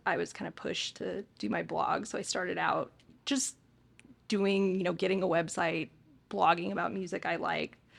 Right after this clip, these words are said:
And then, um, from there, just kind of met some new people, got some different opportunities. More people were, s-,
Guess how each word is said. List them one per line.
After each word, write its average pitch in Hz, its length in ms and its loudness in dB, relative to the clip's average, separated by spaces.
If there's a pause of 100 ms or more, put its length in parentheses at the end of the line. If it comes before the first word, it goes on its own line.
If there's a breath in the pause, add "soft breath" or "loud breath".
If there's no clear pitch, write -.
(280 soft breath)
And 208 280 8
then, 185 460 2
um, 175 420 0
from 196 260 0
there, 175 220 0
just 196 240 -6
kind 196 200 -4
of 185 200 -2
met - 260 -2
some 190 220 0
new 190 120 -2
people, 185 440 0
got 170 200 -2
some 185 120 -4
different - 260 -4
opportunities. 214 720 0
More 180 140 0
people 180 340 -4
were, 175 120 -2
s-, - 280 -10